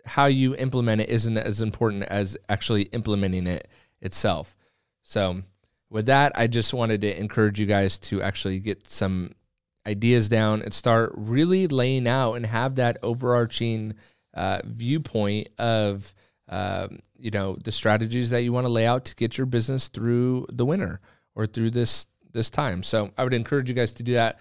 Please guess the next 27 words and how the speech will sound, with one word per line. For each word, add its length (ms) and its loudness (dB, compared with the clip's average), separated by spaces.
Of 160 -12
course, 420 4
if 200 -2
you 60 2
need 140 2
help 200 4
with 180 -2
any 160 0
of 60 4
that, 320 2
we 120 -4
have 140 -2
the 80 -2
Detailer 500 -2
Inner 200 -2
Circle. 540 0
We 120 -2
have 100 -2
scripts. 500 0
We 100 0
have 100 -2
a 40 -4
text 300 -2
messaging 480 -2
platform. 580 -2
We 120 -6
do, 340 -4